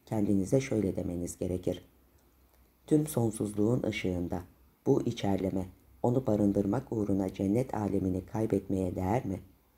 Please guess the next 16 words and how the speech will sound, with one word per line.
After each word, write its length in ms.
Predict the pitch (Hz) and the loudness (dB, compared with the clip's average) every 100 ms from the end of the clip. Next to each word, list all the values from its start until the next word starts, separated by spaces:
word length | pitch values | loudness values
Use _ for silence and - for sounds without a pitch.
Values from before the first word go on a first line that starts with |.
| _ _ _ _ | _ _ _ _
Bu 120 | 147 151 | -2 0
kişi 380 | 113 - 98 - - | -2 -2 -4 -4 0
ölmek 360 | 107 113 143 | 4 4 4
zorunda 400 | 135 101 98 90 | 2 2 2 2
olmaya 500 | - 98 90 90 117 - - _ - | 2 2 0 -2 -4 -6 -18 _ -4
ve 140 | 110 | 0
burada 340 | 135 135 117 107 | 4 4 2 2
bir 180 | 110 107 | 2 4
borcu 300 | 104 101 98 | 2 4 2
ödeyebilmek 680 | 95 98 101 98 95 127 | 4 4 4 2 0 -2
için 260 | 101 98 92 | -4 -2 -4
tekrar 440 | 95 120 - 95 98 | -2 -4 -2 -4 -2
enkarne 480 | 98 95 95 98 | -4 -2 -4 0
olmaya 480 | - 95 95 90 90 | 0 0 0 -2 -2
değer 280 | 92 95 139 | -2 0 0
mi?" 180 | 92 | -2